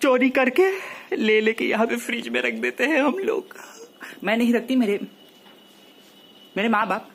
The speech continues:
रखते हैं। So are you guys ready? देखना चाहते हो मेरे fridge में क्या क्या है?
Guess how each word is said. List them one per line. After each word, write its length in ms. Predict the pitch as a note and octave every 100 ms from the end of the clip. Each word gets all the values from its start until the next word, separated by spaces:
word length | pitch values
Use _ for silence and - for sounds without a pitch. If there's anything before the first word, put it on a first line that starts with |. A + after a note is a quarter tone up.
| -
रखते 180 | - F3
हैं। 140 | D3+ - -
So 80 | -
are 100 | G3
you 260 | F#3+ G3+
guys 300 | G#3+ G3+ F#3
ready? 260 | F3+ F3 G#3+ - _ _ _ _ _ _ _ -
देखना 260 | D3+ G3 G#3
चाहते 200 | G3 G#3+
हो 60 |
मेरे 120 | G#3+ G3+
fridge 200 | G#3+ G#3
में 120 | G#3+
क्या 200 | G3+ G3
क्या 200 | G#3 A3
है? 280 | A3 A3+